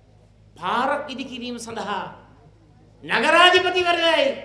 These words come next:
නගර සභාවයි දෙවෙනි බුවනෙකවාහු රජතුමාගේ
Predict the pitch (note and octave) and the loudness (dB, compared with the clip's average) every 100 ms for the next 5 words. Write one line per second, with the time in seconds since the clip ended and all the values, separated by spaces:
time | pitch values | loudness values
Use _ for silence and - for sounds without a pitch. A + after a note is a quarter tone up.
0 | - - - - - - _ _ _ _ | -18 -20 -20 -20 -20 -20 _ _ _ _
1 | F3 A#3+ F4 F#4+ E4 D4 C#4+ B3+ A3+ - | -2 4 4 6 4 4 4 4 0 -2
2 | - - - - - - - - - - | -10 -20 -20 -20 -20 -20 -20 -20 -20 -20
3 | - _ _ _ - - - - - - | -20 _ _ _ -20 -18 -20 -20 -20 -2
4 | G#3 A#3 D4+ D4 A#3+ C#4 D4 C#4 C4+ C4 | 4 6 4 0 2 2 2 2 4 4
5 | C4 A#3+ B3 B3 B3 A#3 A3+ A3+ | 2 -2 -6 -4 -2 4 6 6